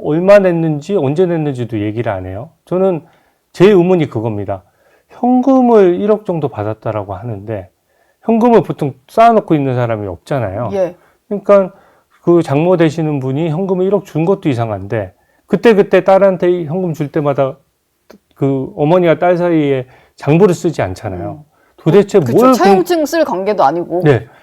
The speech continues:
Speaker 1: 도대체 뭘 근거로 그것을 일억으로 산정했으며
Speaker 2: 네.
Speaker 1: 딱 일억이 맞아 떨어지나라는 생각도 들고요.
Speaker 2: 음.
Speaker 1: 수시로 뭐 이백만 원, 삼백만 원씩 받았다는 거 아닙니까?
Speaker 2: 예.
Speaker 1: 그러면 현금 금액을 어떻게 특정하면 현금 금액이 특정이 돼야 거기에 따른 증여세도 정확히 낼 수 있는데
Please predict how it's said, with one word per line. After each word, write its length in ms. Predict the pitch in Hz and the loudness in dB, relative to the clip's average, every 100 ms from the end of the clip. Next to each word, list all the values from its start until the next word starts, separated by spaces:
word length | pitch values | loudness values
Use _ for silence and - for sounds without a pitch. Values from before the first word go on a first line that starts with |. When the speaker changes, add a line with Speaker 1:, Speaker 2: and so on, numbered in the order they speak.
| _ _ | _ _
Speaker 1:
도대체 240 | 196 196 | -2 -2
뭘 260 | 123 143 233 | 2 2 2
근거로 420 | 220 202 180 160 | 2 4 4 2
그것을 320 | - 139 170 | -2 -6 -4
일억으로 400 | 196 196 165 139 | -2 0 0 -4
산정했으며 840 | 120 131 120 113 95 - 101 107 95 | -6 -6 -6 -6 -8 -10 -10 -10 -12
Speaker 2:
네. 400 | - 170 160 151 - | -10 -8 -8 -8 2
Speaker 1:
딱 200 | 233 180 | 2 4
일억이 240 | 180 170 | 4 2
맞아 300 | 127 110 147 | 0 -2 -4
떨어지나라는 840 | 139 190 196 170 151 131 123 110 104 | -2 -2 -4 -4 -4 -2 -2 -4 -6
생각도 420 | 135 127 - - | -8 -10 -12 -6
들고요. 380 | 117 104 - 165 | -4 -2 -2 -4
Speaker 2:
음. 120 | 165 | -6
Speaker 1:
수시로 500 | 160 196 233 208 165 - _ _ _ - | -4 -2 2 2 2 -4 _ _ _ -4
뭐 140 | 139 | 0
이백만 340 | 147 180 180 | 0 0 0
원, 60 | 170 | -2
삼백만 320 | 170 175 165 | -2 -4 -4
원씩 160 | 143 - | -6 -6
받았다는 480 | 101 110 120 117 107 | -6 -6 -6 -8 -8
거 60 | |
아닙니까? 440 | 95 92 90 - 160 196 | -8 -10 -12 -10 -8 -4
Speaker 2:
예. 240 | 170 143 _ _ _ | -4 -4 _ _ _
Speaker 1:
그러면 340 | 208 220 202 | -2 0 0
현금 320 | 190 214 220 202 | 0 0 -2 -2
금액을 320 | 185 180 135 | -2 -2 -2
어떻게 300 | 113 160 165 | -4 -4 -6
특정하면 540 | - - 143 127 135 | -8 -10 -6 -4 -4
현금 280 | 185 226 208 | -2 0 0
금액이 300 | 190 175 156 | 0 0 -2
특정이 400 | - - 202 180 | -6 -6 -4 -4
돼야 400 | 104 110 120 92 _ _ _ _ _ | -2 0 0 -2 _ _ _ _ _
거기에 300 | - 214 220 | -2 2 4
따른 260 | 214 185 160 | 4 2 2
증여세도 460 | 160 170 170 135 | -2 -2 -4 -6
정확히 340 | 113 120 120 117 | -4 -6 -6 -6
낼 140 | 101 | -6
수 140 | 98 120 | -6 -8
있는데 460 | 92 90 92 101 | -10 -10 -10 -8